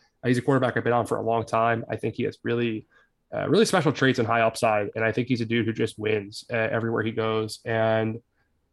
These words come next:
I don't know. There are a lot. I mean, there are not a lot of guys I've bet on ahead of him. Like, we're gonna talk about s-, players the next tier, but who, who just maybe have,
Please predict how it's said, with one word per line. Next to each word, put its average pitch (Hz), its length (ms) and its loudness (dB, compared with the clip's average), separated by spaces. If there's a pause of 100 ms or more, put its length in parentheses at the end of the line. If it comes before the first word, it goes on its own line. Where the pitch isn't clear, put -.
(180)
I 190 80 4
don't 214 100 6
know. 175 180 8
There 143 160 8
are 190 40 6
a 196 40 6
lot. 160 220 10
I 143 60 4
mean, 135 300 6
there 143 100 4
are 208 80 6
not 160 140 8
a 151 40 8
lot 147 100 8
of 123 60 4
guys 127 200 4
I've 113 120 2
bet 110 100 0
on 110 100 0
ahead 110 180 -2
of 107 100 -8
him. 104 140 -14
Like, 110 140 -10
we're 131 80 -2
gonna 151 120 2
talk 139 220 2
about 123 140 0
s-, - 140 -10 (140)
players 123 260 -2
the 117 80 -4
next 117 200 -2
tier, 147 260 2
but 123 220 -4 (100)
who, 120 100 -6
who 123 220 -4
just 117 180 -8
maybe 120 220 -2
have, 117 360 2